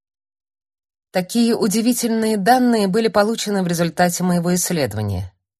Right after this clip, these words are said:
Кроме того, я выявила, что почти у половины людей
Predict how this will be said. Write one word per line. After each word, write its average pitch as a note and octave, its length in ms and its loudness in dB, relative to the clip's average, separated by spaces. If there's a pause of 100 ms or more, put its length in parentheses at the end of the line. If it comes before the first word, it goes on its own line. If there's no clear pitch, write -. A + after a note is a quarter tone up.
(140)
Кроме A#3+ 300 4
того, A#3+ 220 0
я A#3 160 2
выявила, A#3 420 0
что G#3+ 240 -4
почти G#3 380 -4
у B3+ 40 -6
половины A#3 520 -2
людей C3 520 -4